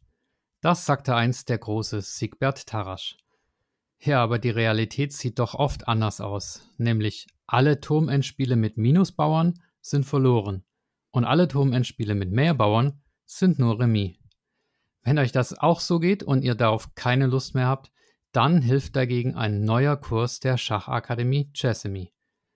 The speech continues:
Großmeister Christian Bauer erklärt euch darin die zehn wichtigsten Turmendspiele,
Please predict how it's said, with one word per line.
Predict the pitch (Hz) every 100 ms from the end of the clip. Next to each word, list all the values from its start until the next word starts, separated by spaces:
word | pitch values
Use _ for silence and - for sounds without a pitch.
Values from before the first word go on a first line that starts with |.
| _ _
Großmeister | - 170 - 143 135 - 107
Christian | - 165 - - 101 98
Bauer | 98 98 120 170 - _ _ _
erklärt | 160 - 151 156
euch | 135 123
darin | 131 117 113
die | 107 -
zehn | - 156 170 120
wichtigsten | 131 - 139 - 151 143
Turmendspiele, | - 113 117 101 - - 101 95